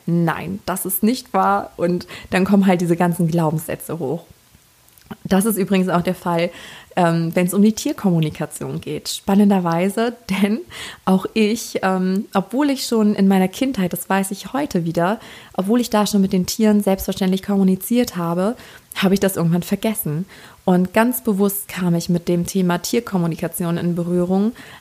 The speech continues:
als ich fünfzehn Jahre alt war. Und das war nicht so für mich die Riesenoffenbarung, wo ich dachte, „Ja, wow, total super.“ Ähm, es war eine Reportage, die ich damals gesehen habe über eine hauptberufliche Tierkommunikatorin.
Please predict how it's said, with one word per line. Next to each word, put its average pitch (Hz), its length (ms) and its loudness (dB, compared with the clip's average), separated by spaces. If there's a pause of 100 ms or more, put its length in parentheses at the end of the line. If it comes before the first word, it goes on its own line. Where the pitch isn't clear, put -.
(120)
als 185 360 2
ich 175 220 -2
fünfzehn 208 540 -2
Jahre 170 300 -2
alt 208 320 -4
war. 240 240 -2 (920)
Und 190 340 2
das 190 180 2
war 170 100 6
nicht 196 300 4
so 156 180 -2
für 160 160 -6
mich 165 200 -4
die 170 140 -2
Riesenoffenbarung, 180 1120 0
wo 170 60 -2
ich 175 80 -6
dachte, 180 260 -6
„Ja, 233 440 -2
wow, 233 380 -2
total 226 420 -4
super.“ 220 400 0 (560)
Ähm, 190 320 4
es - 180 -2
war 196 120 4
eine 185 200 4
Reportage, 175 580 0
die 196 100 -2
ich 202 120 -6
damals 208 380 0
gesehen 202 360 0
habe 214 140 2
über 185 160 0
eine 180 460 0
hauptberufliche 196 640 -2
Tierkommunikatorin. 202 1080 -2